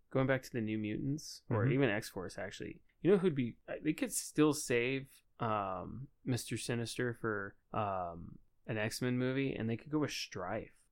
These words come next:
Speaker 1: Remember him?
Speaker 2: Ooh, yeah.
Speaker 1: He was, like, the Shredder of the X-Men. And,
Speaker 2: Was
Speaker 1: uh,
Speaker 2: he the one with the
Speaker 1: X-Force.
Speaker 2: adamantium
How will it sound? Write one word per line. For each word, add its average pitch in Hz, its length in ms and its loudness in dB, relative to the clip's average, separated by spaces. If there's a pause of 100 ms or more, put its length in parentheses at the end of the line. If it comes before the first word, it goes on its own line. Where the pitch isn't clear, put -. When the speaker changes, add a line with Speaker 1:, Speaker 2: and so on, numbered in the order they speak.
Speaker 1:
Remember - 220 6
him? 87 520 4
Speaker 2:
Ooh, - 20 0
yeah. 76 600 -2 (100)
Speaker 1:
He - 120 -4
was, 160 140 4
like, 160 200 2
the - 80 -4
Shredder 107 680 0
of 101 160 -4
the - 180 -6
X-Men. - 460 -8 (460)
And, 95 400 -6 (100)
Speaker 2:
Was 107 200 0
Speaker 1:
uh, - 40 2
Speaker 2:
he 120 60 6
the 117 100 6
one 113 180 6
with 113 140 4
the - 80 0
Speaker 1:
X-Force. 101 220 6
Speaker 2:
adamantium 101 560 2